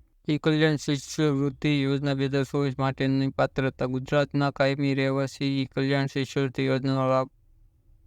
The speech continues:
માટે પાત્ર છે. આ યોજના ખાસ કરીને અનુસૂચિત જાતિ અને અનુસૂચિત જનજાતિ અને અન્ય પછાત વર્ગના ઓ બી સી કેટેગરીના વિદ્યાર્થીઓનો લાભ આપશે.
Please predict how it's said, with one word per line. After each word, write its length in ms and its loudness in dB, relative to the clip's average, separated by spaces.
માટે 240 0
પાત્ર 400 2
છે. 240 0
આ 100 4
યોજના 420 0
ખાસ 340 -2
કરીને 360 0
અનુસૂચિત 640 -2
જાતિ 520 0
અને 240 -2
અનુસૂચિત 640 -2
જનજાતિ 640 0
અને 460 0
અન્ય 340 0
પછાત 360 -2
વર્ગના 480 2
ઓ 140 0
બી 140 -2
સી 280 -2
કેટેગરીના 1500 -2
વિદ્યાર્થીઓનો 880 2
લાભ 300 4
આપશે. 460 0